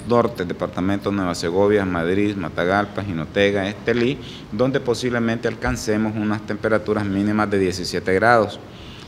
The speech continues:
El resto del país va a andar oscilando las temperaturas de diecinueve y veinte grados aproximadamente.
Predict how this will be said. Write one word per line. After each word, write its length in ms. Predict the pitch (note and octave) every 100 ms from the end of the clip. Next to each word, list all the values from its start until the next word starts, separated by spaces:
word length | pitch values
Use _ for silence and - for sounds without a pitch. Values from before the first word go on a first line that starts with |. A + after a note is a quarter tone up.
| -
El 120 | F#2+ F#2
resto 420 | G2+ G#2+ G#2+ A#2+
del 140 | B2
país 460 | B2 C3+ B2 C3+ C3
va 120 | A2 G#2+
a 80 |
andar 280 | A2+ A2 A2
oscilando 440 | A2+ A#2+ A2 A#2+ A2+
las 120 | A2
temperaturas 640 | A2+ A#2+ A#2+ A2+ A2+ B2
de 80 | A2
diecinueve 720 | A2+ A#2+ B2 A#2 A2+ A#2+ A#2
y 100 | G2+
veinte 340 | G#2 G#2+ A2 A2
grados 300 | G#2 G#2 A2
aproximadamente. 1000 | G2+ G#2+ - F#2+ F2+ F#2 A#2 B2+ -